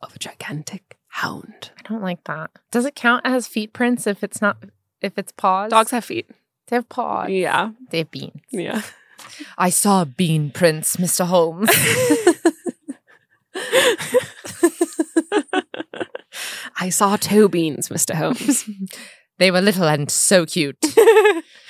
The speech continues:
Speaker 1: So this story is not true.
Speaker 2: Thank you.
Speaker 1: But most Sherlockians are quite convinced that it's inspired by something. They do not agree on what that something is,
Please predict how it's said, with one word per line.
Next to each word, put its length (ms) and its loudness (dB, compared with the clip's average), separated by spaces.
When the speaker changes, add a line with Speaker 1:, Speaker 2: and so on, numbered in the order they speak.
Speaker 1:
So 200 2
this 180 2
story 340 6
is 240 0
not 180 0
true. 380 0
Speaker 2:
Thank 240 -4
you. 220 -2
Speaker 1:
But 300 4
most 240 2
Sherlockians 720 2
are 80 0
quite 240 0
convinced 380 -4
that 100 -2
it's 160 -4
inspired 340 0
by 140 -6
something. 600 -6
They 120 0
do 100 -4
not 120 4
agree 380 2
on 160 4
what 120 -2
that 140 -2
something 300 -4
is, 460 0